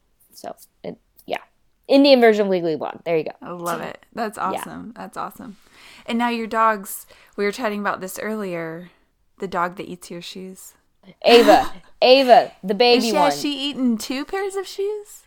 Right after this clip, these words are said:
Speaker 1: She ate, she ate maybe three <laughs> pairs. So
Speaker 2: Three
Speaker 1: what had
Speaker 2: pairs.
Speaker 1: happened was, one day I went to Lidl to get groceries, came back, unloading them. I go back out, uh, to get,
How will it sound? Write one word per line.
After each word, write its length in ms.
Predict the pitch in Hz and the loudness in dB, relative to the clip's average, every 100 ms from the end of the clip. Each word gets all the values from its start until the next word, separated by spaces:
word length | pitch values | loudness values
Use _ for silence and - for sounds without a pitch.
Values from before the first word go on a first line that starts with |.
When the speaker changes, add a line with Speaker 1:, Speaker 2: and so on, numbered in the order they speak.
| _ | _
Speaker 1:
She 320 | - 359 381 | 0 6 6
ate, 400 | - 359 320 254 _ _ _ _ _ _ _ _ _ _ _ - | 6 2 0 -4 _ _ _ _ _ _ _ _ _ _ _ -12
she 160 | - 453 | 4 6
ate 260 | 640 539 | 8 6
maybe 120 | 330 226 | 4 0
three 340 | - 220 277 | -4 -2 -2
<laughs> 0 | |
pairs. 640 | 302 359 - 539 554 - _ _ - - | -2 -4 -4 -6 -12 -20 _ _ -20 -20
So 160 | - 311 | 0 2
Speaker 2:
Three 80 | 339 | 4
Speaker 1:
what 120 | 359 | 4
had 80 | 330 | 2
Speaker 2:
pairs. 120 | - | 0
Speaker 1:
happened 280 | 339 381 269 | 0 -2 -2
was, 140 | 233 - - _ - | -4 -6 -20 _ -16
one 440 | 156 151 180 262 | -10 -2 -2 0
day 380 | 311 311 277 - - | 0 0 0 -2 0
I 120 | 185 | 0
went 260 | 202 208 - | -2 -8 -10
to 120 | 208 | -10
Lidl 640 | 190 196 202 269 262 233 214 | -8 -6 -6 -2 -2 -2 -4
to 80 | |
get 200 | 190 185 | -6 -6
groceries, 400 | - 190 196 190 | -4 -4 -4 -12
came 240 | - 254 254 | -8 -6 -2
back, 280 | 214 202 - | 0 0 -4
unloading 460 | 185 180 170 165 160 | -8 -4 -4 -4 -8
them. 300 | 160 160 - | -8 -10 -10
I 60 | 170 | -8
go 240 | 165 190 196 | -2 0 2
back 260 | 202 202 | 2 0
out, 380 | 180 175 170 - _ _ _ _ | -2 -2 -2 -6 _ _ _ _
uh, 240 | - 170 165 | -2 0 -2
to 180 | - 170 | -6 -8
get, 520 | - 175 156 135 | -2 0 0 -2